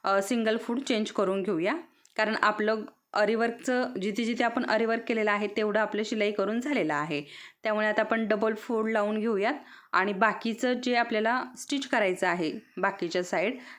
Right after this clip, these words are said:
त्या आपण करून घेऊयात. तर बघा आता मी इथे दाब चेंज केलेला आहे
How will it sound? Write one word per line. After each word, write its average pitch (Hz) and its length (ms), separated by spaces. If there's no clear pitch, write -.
त्या 226 100
आपण 233 300
करून 175 300
घेऊयात. 147 340
तर 208 100
बघा 202 220
आता 220 200
मी 220 180
इथे 247 360
दाब 190 320
चेंज 220 240
केलेला 196 300
आहे 170 640